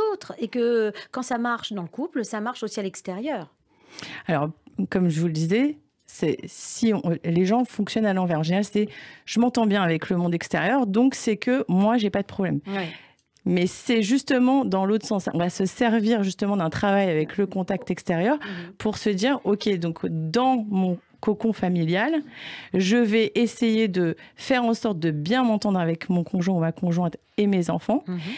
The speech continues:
Speaker 2: Une fois que j'aurai développé ces facultés-là, automatiquement, je vais agrandir aussi mes facultés vers l'extérieur.
Speaker 1: Mhm.
Speaker 2: C'est dans le sens inverse qu'il faut réfléchir.
Speaker 1: Alors, pour développer cette communication saine, vous diriez quoi ? Empathie, euh, maîtrise de l'émotion et conscience ?
Speaker 2: Alors,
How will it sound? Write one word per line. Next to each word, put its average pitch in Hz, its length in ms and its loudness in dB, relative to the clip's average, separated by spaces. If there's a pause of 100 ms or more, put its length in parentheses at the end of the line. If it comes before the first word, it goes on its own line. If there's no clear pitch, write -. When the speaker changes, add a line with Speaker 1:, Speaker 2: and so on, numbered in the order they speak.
(240)
Speaker 2:
Une 214 140 2
fois 285 140 2
que 233 60 0
j'aurai 214 260 4
développé 226 520 2
ces 208 140 -2
facultés-là, 190 580 -2
automatiquement, 262 960 2
je 233 120 0
vais 208 80 2
agrandir 196 400 0
aussi 208 220 0
mes 190 140 2
facultés 202 420 -2
vers 196 240 0
l'extérieur. 175 460 -4 (160)
Speaker 1:
Mhm. 185 140 -8
Speaker 2:
C'est 180 140 0
dans 180 100 2
le 190 60 0
sens 247 300 0
inverse 214 280 0
qu'il - 120 -16
faut - 120 -6
réfléchir. 165 360 -6 (100)
Speaker 1:
Alors, 202 260 -6
pour 247 240 -10
développer 233 520 -4
cette - 300 -8
communication 202 800 -2
saine, 262 400 -2
vous 214 140 -2
diriez 202 340 -2
quoi ? 165 260 -8 (100)
Empathie, 254 680 -2 (120)
euh, 196 200 -4
maîtrise 214 680 -4
de 247 100 -2
l'émotion 247 760 -2
et 277 140 0
conscience ? 285 640 -6 (460)
Speaker 2:
Alors, 170 260 0